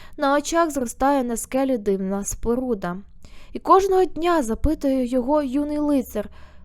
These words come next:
«Твоє ім'я Джон, Чарльз, Робін?» «Ні», посміхається троль.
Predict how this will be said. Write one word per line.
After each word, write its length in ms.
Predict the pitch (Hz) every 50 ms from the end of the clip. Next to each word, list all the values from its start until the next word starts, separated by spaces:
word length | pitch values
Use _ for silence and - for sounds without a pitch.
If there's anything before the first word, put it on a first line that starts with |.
| - - -
«Твоє 280 | - 254 277 285 302
ім'я 420 | 302 294 285 262 285 294 285 269 269 - - -
Джон, 380 | 254 240 247 285 339 349 403 466 466 - - - - -
Чарльз, 640 | - - - 233 240 269 311 330 359 339 - - - - - -
Робін?» 600 | 302 254 254 262 285 311 302 269 302 285 269 - - - - - - -
«Ні», 420 | - 311 320 330 339 349 392 381 - - - -
посміхається 840 | - 208 - - 208 208 - - - 302 311 233 202 - - - 190
троль. 340 | - - - 196 196 196